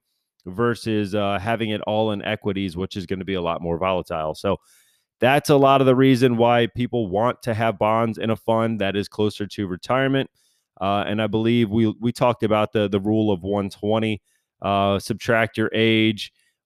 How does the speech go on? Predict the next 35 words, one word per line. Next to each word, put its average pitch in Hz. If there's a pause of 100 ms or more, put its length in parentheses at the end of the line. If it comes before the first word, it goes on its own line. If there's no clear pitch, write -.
(100)
uh, 95
and 104
then, 101
you 101
know, 101
the, 95
the 92
breakdown 104
between 98
stocks -
and 92
bonds. 123 (440)
Uh, 98
so, 104
you 110
know, 98
the, 104
as 107
you 110
get 107
older, 117 (380)
uh, 95
you're 98
going 101
to 107
have 101
a 98
higher 101
percentage 104
of 98
bonds 98
based 98
on 104
your 101
age. 98